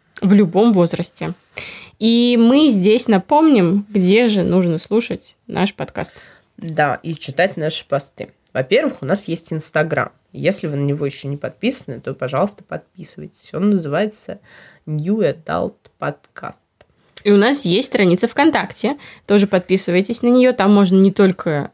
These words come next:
Speaker 1: э, смотреть картиночки, читать посты, но и слушать наши выпуски прям сразу удобно в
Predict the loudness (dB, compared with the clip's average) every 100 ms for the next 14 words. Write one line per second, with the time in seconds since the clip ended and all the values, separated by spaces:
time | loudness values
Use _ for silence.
0 | _ -10 -8 -8 -6 0 0 4 2 0
1 | -2 -4 -4 2 2 2 -6 -8 -8 -8
2 | _ _ -14 -4 -2 0 -4 -6 -2 2
3 | 4 4 2 2 0 0 0 2 0 0
4 | -2 -4 -12 -8 -4 -4 0 0 2 2
5 | 2 2